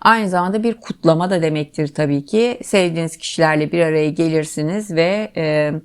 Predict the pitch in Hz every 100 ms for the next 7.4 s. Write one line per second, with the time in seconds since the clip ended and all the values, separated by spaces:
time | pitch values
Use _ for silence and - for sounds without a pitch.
0 | _ - - 160 151 160 165 160 151 165
1 | 165 156 156 147 - 156 165 - - 147
2 | 151 156 - 151 220 - - - - -
3 | 156 156 - 170 165 156 160 175 196 190
4 | 160 165 156 151 165 151 - 151 147 156
5 | 151 156 240 262 - - - _ - 269
6 | 226 262 302 269 - 233 247 208 196 185
7 | 185 185 240 262